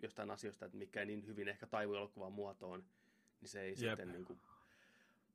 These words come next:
Speaker 1: palvele sitä
Speaker 2: Saada
Speaker 1: leffaa.
Speaker 2: saako, saako kompromisseja tehtyä,
Speaker 1: Niin.
Speaker 2: tiedätkö, sitten, ja, et, et, ja sit tulee aika, aika ja raha vastaan ja kaikki, niin mut si-,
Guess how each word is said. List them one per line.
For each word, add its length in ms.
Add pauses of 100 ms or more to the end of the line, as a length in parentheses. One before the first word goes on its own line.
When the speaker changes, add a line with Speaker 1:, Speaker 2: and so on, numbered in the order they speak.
(300)
Speaker 1:
palvele 300
sitä 120
Speaker 2:
Saada 260
Speaker 1:
leffaa. 180 (960)
Speaker 2:
saako, 500
saako 320
kompromisseja 800
tehtyä, 360
Speaker 1:
Niin. 120
Speaker 2:
tiedätkö, 320
sitten, 440
ja, 280 (120)
et, 320
et, 200 (380)
ja 60
sit 160
tulee 200
aika, 380
aika 380
ja 120
raha 280
vastaan 540
ja 80
kaikki, 360
niin 160 (1500)
mut 140
si-, 120